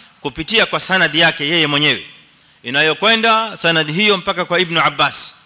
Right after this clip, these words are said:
radhiyallahu anhuma. Anasema, "Jaa rajulun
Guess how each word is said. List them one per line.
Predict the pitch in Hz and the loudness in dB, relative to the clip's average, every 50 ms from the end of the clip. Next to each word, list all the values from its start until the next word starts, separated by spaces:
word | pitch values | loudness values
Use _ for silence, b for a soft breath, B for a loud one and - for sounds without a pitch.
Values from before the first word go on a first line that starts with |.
| - _ _ _ _ - | -20 _ _ _ _ -2
radhiyallahu | 131 151 156 156 147 143 147 160 156 135 139 135 | 0 0 2 2 2 2 2 2 2 2 0 0
anhuma. | 127 135 127 123 147 147 135 107 - - - - - _ _ _ _ B B B B B B B B - | 0 0 -2 -2 -2 -2 -2 -2 -4 -6 -14 -20 -20 _ _ _ _ B B B B B B B B -4
Anasema, | 139 147 156 160 - - 226 240 226 240 247 - - - - - _ _ _ _ _ _ _ _ _ _ _ _ _ _ _ _ _ - - _ _ _ _ | -2 0 0 0 2 2 2 2 0 -2 -4 -8 -10 -20 -20 -20 _ _ _ _ _ _ _ _ _ _ _ _ _ _ _ _ _ -20 -20 _ _ _ _
"Jaa | 120 170 196 220 233 233 220 208 | 0 2 4 4 4 4 4 4
rajulun | 214 226 208 175 196 180 165 143 117 - | 4 2 2 2 0 0 0 -2 -4 -6